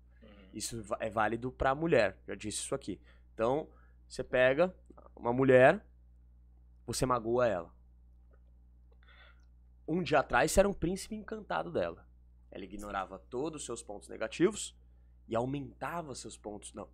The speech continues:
Speaker 2: ignorava seus pontos negativos e
Speaker 1: Isso.
Speaker 2: aumentava seus pontos positivos.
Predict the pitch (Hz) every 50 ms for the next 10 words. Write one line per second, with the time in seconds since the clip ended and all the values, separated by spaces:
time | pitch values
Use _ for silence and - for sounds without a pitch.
0 | - - - 98 98 107 104 104 120 120 120 120 110 - 110 104 90 107 113 117
1 | 113 - 156 151 147 151 147 143 135 123 - 135 143 151 - - 127 - - 120
2 | 110 - - 113 107 104 - - 92 92 - -